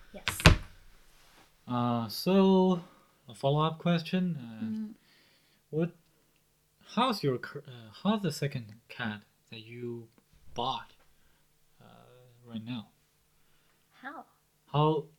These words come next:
Speaker 2: how is she? How's she doing right now?
Speaker 1: Uh, she's very good. <laughs>
Speaker 2: I don't s-, why, why should we answer a five-second question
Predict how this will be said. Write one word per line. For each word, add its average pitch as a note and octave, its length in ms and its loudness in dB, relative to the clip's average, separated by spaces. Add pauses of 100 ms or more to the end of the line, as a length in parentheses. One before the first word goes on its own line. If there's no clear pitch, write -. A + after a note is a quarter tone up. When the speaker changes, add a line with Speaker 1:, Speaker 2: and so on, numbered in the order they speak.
(100)
Speaker 2:
how D3 60 -2
is D#3+ 200 4
she? - 280 -6 (680)
How's C#3+ 120 0
she D3 100 0
doing C#3+ 300 2
right G#2+ 140 -8
now? A#2 160 -12 (320)
Speaker 1:
Uh, B3 100 -4
she's C4+ 240 -4
very C4 280 0
good. A#3+ 340 -6 (960)
<laughs> E5+ 1800 4
Speaker 2:
I C#3+ 80 2
don't G#3 120 4
s-, - 180 -6 (1800)
why, A#3+ 380 12
why A3 520 8
should F3+ 380 4
we D#3 520 10 (640)
answer D3+ 400 6
a A2+ 80 0
five-second C#3+ 840 4
question A#2 460 -8